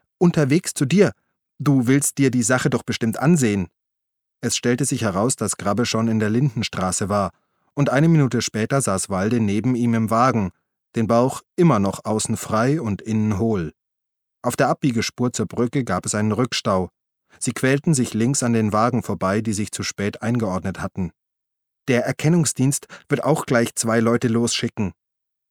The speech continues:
Grabbe hatte immer noch den eifrigen Ton von vorhin. „Sie waren auf dem Weg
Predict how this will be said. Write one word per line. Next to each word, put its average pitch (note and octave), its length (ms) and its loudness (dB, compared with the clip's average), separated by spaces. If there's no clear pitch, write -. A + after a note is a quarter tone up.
Grabbe A#2+ 320 2
hatte A#2 200 -2
immer G#2+ 180 0
noch A2 100 0
den A2 160 -4
eifrigen G#2+ 440 -2
Ton A#2+ 240 -2
von G2+ 200 -6
vorhin. G#2 440 -2
„Sie D3 160 2
waren C3 220 2
auf C3 120 -2
dem A#2 180 0
Weg C#3 120 2